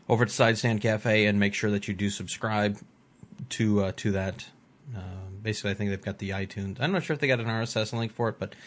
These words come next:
certainly have the iTunes link. And also, don't forget to subscribe to our show via iTunes or your R S S reader. That's how the majority of everyone's listening to it. I'd say two-thirds of the people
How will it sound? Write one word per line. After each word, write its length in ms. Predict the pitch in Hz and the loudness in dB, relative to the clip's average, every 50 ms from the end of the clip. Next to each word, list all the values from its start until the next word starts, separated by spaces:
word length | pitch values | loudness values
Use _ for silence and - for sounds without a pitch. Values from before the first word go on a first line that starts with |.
| - - - - - - - | -20 -20 -20 -20 -20 -20 -6
certainly 300 | - - 170 156 147 135 | -2 0 2 4 4 4
have 80 | 131 123 | 4 6
the 80 | 120 | 6
iTunes 400 | 117 117 117 147 - 123 113 101 | 6 6 6 4 2 0 0 2
link. 260 | 113 113 110 107 - - - - _ - _ _ _ _ - - - - - - | 2 0 0 0 -2 -8 -14 -20 _ -20 _ _ _ _ -20 -20 -20 -14 -6 0
And 340 | 131 123 120 117 113 110 - - | 2 2 2 2 0 -4 -4 -2
also, 300 | 113 107 104 - 107 101 | -2 -2 0 0 -2 -2
don't 260 | 92 98 101 104 101 | -2 -2 -2 -2 -4
forget 280 | - 104 95 101 - - | -6 -8 -10 -10 -10 -10
to 60 | - | -12
subscribe 440 | - 101 98 - - 104 101 101 101 | -12 -12 -10 -6 -2 -2 -2 0 0
to 60 | 143 | 2
our 100 | - 190 | 2 2
show 320 | 131 - 135 104 87 - - _ _ _ _ - | 2 2 2 0 0 -2 -8 _ _ _ _ -4
via 320 | - 104 101 95 90 87 - _ - 104 | 0 0 0 0 -2 -6 -10 _ -6 -4
iTunes 460 | 104 101 - 101 90 87 - - - - _ _ _ _ _ _ _ _ _ - - | -4 -4 -4 -6 -8 -8 -10 -12 -16 -20 _ _ _ _ _ _ _ _ _ -6 -4
or 100 | 254 226 | -2 0
your 120 | 131 107 | 0 0
R 140 | 98 95 98 | -2 -2 -4
S 140 | 95 - - | -6 -6 -8
S 160 | 87 - - | -10 -10 -10
reader. 240 | 95 95 90 101 - - _ _ - - - - - - - _ _ _ _ _ _ | -12 -12 -12 -12 -16 -18 _ _ -20 -20 -20 -20 -20 -20 -20 _ _ _ _ _ _
That's 140 | - - - | -18 -2 2
how 180 | 165 139 117 113 | 4 4 4 2
the 160 | 107 - 123 | 0 2 2
majority 380 | 120 110 107 107 104 104 104 | 4 4 6 4 4 4 4
of 80 | 98 104 | 2 2
everyone's 340 | 101 98 98 101 98 98 104 | 0 0 0 0 -2 -2 -2
listening 300 | 101 95 - - 101 98 | -4 -6 -4 -6 -6 -4
to 160 | - 110 113 | -2 -2 -2
it. 80 | 113 107 | 0 0
I'd 140 | 101 101 | -2 -2
say 540 | - - 104 104 104 104 101 101 101 104 101 - | -4 -4 -4 -2 0 0 0 0 0 -2 -2 -4
two-thirds 460 | - - 175 165 - 151 143 143 120 113 | -2 -2 -2 0 2 4 2 2 2 -2
of 80 | 107 | -4
the 60 | 113 | -6
people 460 | 104 - 117 110 104 - 107 104 101 | -6 -4 -4 -4 -2 0 0 0 0